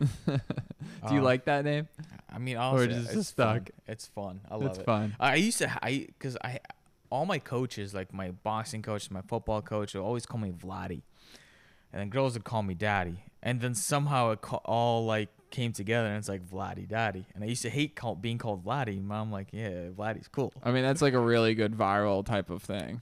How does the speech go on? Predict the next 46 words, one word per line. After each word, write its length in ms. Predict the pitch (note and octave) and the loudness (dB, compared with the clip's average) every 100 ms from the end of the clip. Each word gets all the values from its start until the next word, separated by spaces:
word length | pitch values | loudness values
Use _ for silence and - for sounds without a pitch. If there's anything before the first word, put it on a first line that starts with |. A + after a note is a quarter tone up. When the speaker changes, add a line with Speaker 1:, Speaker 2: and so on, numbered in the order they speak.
| - | -2
Speaker 2:
Yeah. 240 | B2+ G#2+ | 2 2
Speaker 1:
You 60 | G#2+ | 0
know, 80 | - - | -4 0
like, 180 | A2+ A#2+ | 2 6
Speaker 2:
I, 40 | |
I 40 | |
Speaker 1:
Sugar, 160 | C#3 - | 6 4
Sugar 320 | - D#3 C#3 C3 | 2 4 6 6
Sean 460 | C#3+ B2+ A#2+ A#2+ | 6 8 8 6
O'Malley, 560 | A#2 A#2+ A#2+ A#2+ B2 B2+ | 4 4 6 6 4 2
Vladdy 440 | A#2 A#2+ A#2 A#2 | 4 6 6 4
Daddy. 480 | A2+ A#2 A2+ A#2 B2 | 6 6 6 6 4
Like, 220 | A#2+ A#2 | 2 2
it's, 140 | B2 D3 | 4 6
Speaker 2:
Yeah, 320 | C#3+ B2 A2+ | 6 6 4
Speaker 1:
it's 100 | A#2+ | 4
there. 540 | B2 C3 B2+ A2+ A2+ - | 4 6 4 2 -2 -8
Speaker 2:
yeah. 80 | - - _ _ | -14 -16 _ _
Ever, 240 | B2 C#3 F#2 | -2 0 0
so, 140 | C#3 | 0
yeah, 200 | C#3+ A#2+ | 4 4
ever 140 | A#2 C3 | 4 2
since 220 | C#3+ C3 | -2 0
I 60 | |
got 160 | B2+ B2 | 0 0
the 80 | G#2 | 0
yacht, 280 | A2+ B2 G#2 | 2 2 0
it, 180 | G#2+ | -2
it 260 | G#2 G#2+ - | -4 -6 -6
kinda, 160 | A2+ G#2 | -4 -4
like, 120 | G#2+ | -2
more 200 | A2+ A2 | -2 -2
and 80 | G#2+ | -2
more 100 | G2+ | -4
people 320 | A2 G2+ G#2+ | -4 -6 -8
started, 300 | - G2 F#2 - | -6 -6 -6 -8
uh, 240 | G2+ F#2+ F#2+ | -4 -4 -4
calling 320 | - G#2+ G2+ | -4 -2 -2
me 80 | F#2 | -2
that, 340 | F#2 F#2+ G#2 | -4 -6 -8
and 260 | - F#2+ F#2+ | -8 -6 -6
it 60 | |
just 200 | F#2 G#2 | -8 -12
kinda 180 | - F#2+ | -8 -8
caught 200 | F#2+ F#2+ | -8 -6
on. 260 | F#2+ G2 | -4 -6